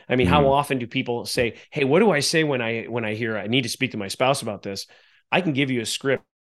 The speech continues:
Speaker 1: all you want.
Speaker 2: Right.
Speaker 1: How you say it and how your approach is and what your body language is,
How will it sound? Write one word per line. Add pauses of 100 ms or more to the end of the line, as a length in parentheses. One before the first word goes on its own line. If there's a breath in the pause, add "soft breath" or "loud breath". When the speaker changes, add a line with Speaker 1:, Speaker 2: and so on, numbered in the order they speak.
(480)
Speaker 1:
all
you
want. (760)
Speaker 2:
Right.
Speaker 1:
How
you
say
it (720)
and
how
your
approach
is
and
what
your
body
language
is,